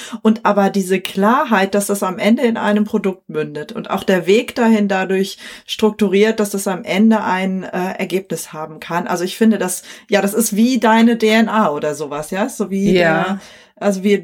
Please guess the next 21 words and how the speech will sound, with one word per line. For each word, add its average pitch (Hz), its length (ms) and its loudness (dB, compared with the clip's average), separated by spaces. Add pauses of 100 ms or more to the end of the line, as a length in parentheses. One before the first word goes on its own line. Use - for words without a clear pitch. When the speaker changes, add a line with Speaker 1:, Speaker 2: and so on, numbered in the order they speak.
(160)
Speaker 1:
wir, 196 400 0
wir 202 160 2
schwimmen 226 420 2
da 196 240 2
oder 196 140 -2
du 180 200 -8
lädst 196 380 0
uns 202 160 0
ein 208 300 -2
in 202 120 0
diesen 202 260 0
Strom. 165 400 -4
Das, 160 320 -4
ähm, 170 400 -4 (280)
das - 140 -6
erlebe 180 280 4
ich - 100 -4
sehr, 190 400 0
sehr 196 160 0
deutlich 180 420 -4
so. 139 300 -10